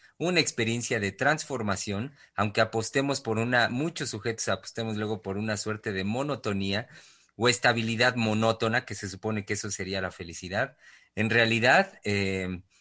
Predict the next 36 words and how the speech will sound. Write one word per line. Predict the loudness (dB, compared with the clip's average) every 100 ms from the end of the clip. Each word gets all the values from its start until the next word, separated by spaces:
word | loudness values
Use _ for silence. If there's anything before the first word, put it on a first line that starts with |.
| _ _ 0
la | 2
vida | 4 4 4
misma | 4 2 -2
creo | 0 -2 0
que | 2 2
es, | 0 -4
este, | -6 -8 -10 -8 0
da | 0
cuenta | 2 -2 0 -2
de | 0 -2 -2 -4
la | 0 2
transformación. | 2 0 0 -4 -2 -2 -2 -6 -8 -14 -20 _ _
Y | 2
en | 4
particular, | 4 2 2 6 6 6
bueno, | 6 4
el | 2 2
periodo | 2 4 2
que | 0
hemos | -2 -2 -6
estado | -2 0 0 0 -4 -6
viviendo | -6 -4 0 0 0 0 -2 -4
los | -6 -6 -4
seres | -6 -6 -8
humanos, | -6 -4 -6 -8 -6
este | -6 -4 -6
periodo | -2 -2 0 -2 -4 _ _ -2
interesantísimo, | 0 4 4 4 2 0 0 -2 0
hay | -2
que | 0 -2
decirlo. | -2 -4 -2 -4
Qué, | -4 -2
qué | 0 2
gusto, | 2 2 2 0 4
qué | 4
alegría, | 4 2 2 4 4 2